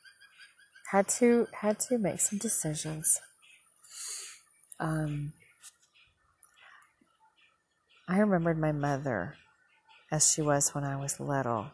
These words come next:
before I understood any politics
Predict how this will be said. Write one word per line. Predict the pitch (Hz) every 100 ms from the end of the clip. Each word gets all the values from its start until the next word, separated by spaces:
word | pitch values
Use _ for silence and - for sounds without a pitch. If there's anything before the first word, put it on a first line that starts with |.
| _
before | 151 - - 147
I | 127
understood | 147 143 143 - 147 139 135 147 _ _ _ _ _ - _ _ -
any | 175 165 165 160 165 - _ _ _ _ _ _ _ _ _ _ _ _ _ -
politics | - 147 147 - 151 147 - - - - -